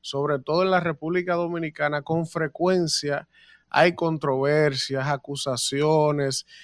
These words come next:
eh, la gente habla de que no hay reglamentaciones lo suficientemente fuertes, que hay pacientes que se le mueren a médicos, que si son carniceros, que si son cirujanos. Entonces, vamos a hablar con un experto de esto para que nos dé su opinión al respecto y de muchas otras cosas importantes. Gracias,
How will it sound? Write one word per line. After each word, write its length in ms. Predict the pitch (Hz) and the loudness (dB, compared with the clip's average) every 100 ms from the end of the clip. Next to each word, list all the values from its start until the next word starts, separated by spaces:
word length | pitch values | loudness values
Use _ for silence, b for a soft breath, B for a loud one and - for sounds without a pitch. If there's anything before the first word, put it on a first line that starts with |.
| b - | b -6
eh, 380 | 151 156 160 160 | -2 0 0 2
la 180 | 160 156 | 4 4
gente 320 | 175 165 160 | 2 0 4
habla 280 | 160 160 156 | 6 6 4
de 100 | 151 | 2
que 140 | 147 | -2
no 140 | 147 160 | 0 0
hay 120 | 165 | 0
reglamentaciones 920 | 160 151 156 151 139 139 135 156 160 | 0 0 0 0 -2 -4 -2 0 0
lo 80 | 147 | 0
suficientemente 1040 | 143 147 139 135 156 151 147 143 143 139 135 | -2 -4 -2 0 0 -2 -2 -4 -4 -4 -8
fuertes, 560 | - 147 156 151 160 | -4 -2 -2 -2 -8
que 80 | - | -2
hay 100 | 185 | -2
pacientes 600 | 180 151 143 160 156 147 | 0 0 0 0 -2 -2
que 100 | 143 | -4
se 120 | 147 147 | 0 2
le 120 | 143 | 2
mueren 360 | 147 151 151 | 4 4 2
a 100 | 143 | 0
médicos, 480 | 143 151 151 151 180 | 0 0 0 -2 -6
que 120 | 214 190 | 0 2
si 120 | 160 | 2
son 240 | - 156 | 0 -2
carniceros, 600 | 151 147 143 139 156 165 202 | 0 0 2 0 0 0 2
que 120 | 214 | 2
si 100 | 180 | 2
son 220 | - 156 | -2 -4
cirujanos. 540 | - 147 139 165 170 | -2 -2 6 8 8
Entonces, 280 | 160 160 - B B B | 4 2 0 B B B
vamos 320 | - 156 180 180 | 6 10 10 8
a 40 | |
hablar 260 | 165 165 160 | 8 8 8
con 160 | 156 | 4
un 100 | 156 | 2
experto 540 | 156 - 156 156 - 185 | 0 6 6 6 4 8
de 140 | 196 | 10
esto 240 | 202 254 240 | 8 4 6
para 240 | 175 156 | 8 8
que 100 | 156 | 6
nos 160 | 151 151 | 6 8
dé 80 | |
su 160 | 156 - | 8 6
opinión 640 | 170 151 147 165 175 165 143 B B B | 6 8 10 12 12 10 4 B B B
al 220 | - 156 165 | 8 10 10
respecto 560 | 185 - 185 180 185 | 8 8 6 6 6
y 20 | |
de 80 | 180 | 6
muchas 400 | 180 262 220 185 | 6 4 4 4
otras 300 | 190 175 160 | 4 2 -2
cosas 340 | - 165 160 156 | 0 0 2 0
importantes. 640 | 143 135 127 131 131 135 | -2 -6 -4 -4 -4 -2
Gracias, 720 | 143 180 190 175 160 139 - | 4 6 6 4 0 0 -6